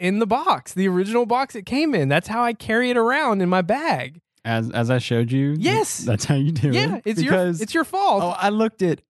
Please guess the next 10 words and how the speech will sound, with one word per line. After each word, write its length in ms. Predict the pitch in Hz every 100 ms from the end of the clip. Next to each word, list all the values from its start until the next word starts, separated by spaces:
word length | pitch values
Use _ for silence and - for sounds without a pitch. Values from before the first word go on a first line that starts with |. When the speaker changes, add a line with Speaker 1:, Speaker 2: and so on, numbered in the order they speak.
| -
Speaker 2:
I 100 | 180
looked 260 | 196 -
at 80 | 170
so 380 | 156 - 175 185
many, 640 | 175 165 160 156 151 151 - _ _ _ _ -
um, 560 | 135 131 123 117 113 - _ _ _ _ _ _ _ _ _ -
mostly, 800 | 185 202 190 151 135 123 120
uh, 300 | 113 110 107 107
toothbrush 380 | - 160 196 185
holders 520 | 190 190 190 185 -